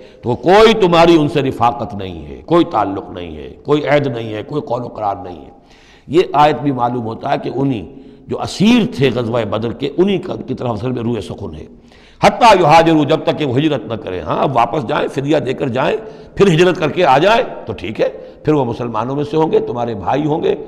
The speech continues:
تمہارے حمایتی ہوں گے اور تم ان کی حمایت کرو گے۔ "وَإِنِ اسْتَنْصَرُوكُمْ فِي الدِّينِ"، اور وہ لوگ کہ جو ایمان تو لائے لیکن ہجرت نہیں کی، اپنے اپنے قبیلوں میں رہے یا مکے میں رہے،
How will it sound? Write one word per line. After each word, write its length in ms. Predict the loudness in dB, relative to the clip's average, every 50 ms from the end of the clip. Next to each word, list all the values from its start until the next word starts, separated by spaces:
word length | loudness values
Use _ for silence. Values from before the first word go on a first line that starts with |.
| -16 -18 -20 -14 -8 -4
تمہارے 380 | 2 4 4 4 4 2 0
حمایتی 380 | -2 -2 -2 -2 -2 -4 -6 -4
ہوں 160 | -4 -2 0
گے 80 | 2 2
اور 80 | 2
تم 180 | 0 -2 -4 -4
ان 100 | -4 -4
کی 100 | -4 -6
حمایت 340 | -4 -2 0 0 -2 -2 -6
کرو 220 | -8 -8 -8 -10
گے۔ 80 | -12 -14 -18 -20 -20 -20 _ _ _ _ _ _ -20 -20 -20 -12 _ 2
"وَإِنِ 260 | 4 4 6 6 4
اسْتَنْصَرُوكُمْ 800 | 4 4 4 2 2 4 4 6 6 6 4 4 2 2 2
فِي 120 | 2 0 0
الدِّينِ"، 360 | -2 -2 -2 -2 -2 -2 -6 -8 -12 -16 -18 -18 -18 -20 -20 -20 -20 -20 -20 -20 -20 -20 _ _
اور 100 | 2 2
وہ 220 | 4 4 4 4
لوگ 280 | 6 6 4 4 4 2
کہ 80 | 0
جو 120 | 2 2 4
ایمان 320 | 4 4 2 2 2 2 0 0
تو 100 | 0 0
لائے 240 | 2 2 4 4 4
لیکن 220 | 2 2 2 4
ہجرت 320 | 4 4 4 2 2 0 2
نہیں 200 | 0 -2 -2 0
کی، 140 | 0 0 0
اپنے 220 | 2 2 0 0
اپنے 220 | 0 2 2 0
قبیلوں 440 | 0 2 0 0 0 2 2 2 2
میں 140 | 2 2 2
رہے 220 | 2 4 4 4
یا 120 | 4 4 4
مکے 300 | 4 2 0 0 0 2
میں 140 | 2 2 4
رہے، 220 | 4 4 4 2